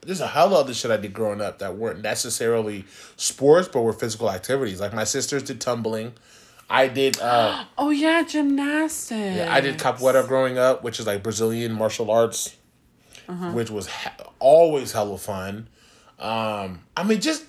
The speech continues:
Speaker 1: anything, like, extracurricular stuff, even as an adult, is always a fun thing to have.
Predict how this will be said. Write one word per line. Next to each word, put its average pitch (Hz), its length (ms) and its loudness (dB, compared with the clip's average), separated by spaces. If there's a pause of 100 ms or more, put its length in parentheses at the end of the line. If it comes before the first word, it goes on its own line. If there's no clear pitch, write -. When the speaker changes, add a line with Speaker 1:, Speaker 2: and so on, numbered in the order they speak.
(100)
Speaker 1:
anything, 202 540 0
like, 117 260 0
extracurricular 180 800 -2
stuff, - 640 0
even 226 220 0
as 170 160 4
an 143 60 2
adult, 107 500 0
is 107 300 -6 (100)
always 113 260 0
a 104 80 -4
fun 101 280 -6
thing 104 160 -12
to 92 80 -12
have. 95 460 -4